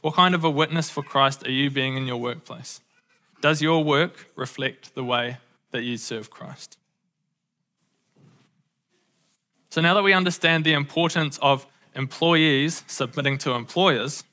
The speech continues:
we'll briefly look at how an employer is to submit to their employees. Let's read verse nine.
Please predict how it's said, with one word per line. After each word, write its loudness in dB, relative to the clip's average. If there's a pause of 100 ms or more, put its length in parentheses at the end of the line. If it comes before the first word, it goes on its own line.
(500)
we'll 2
briefly 2
look 0
at 0
how 2
an -4
employer 2 (300)
is -8
to -6
submit -6
to -10
their -4
employees. -10 (840)
Let's -4
read 0
verse -4
nine. -10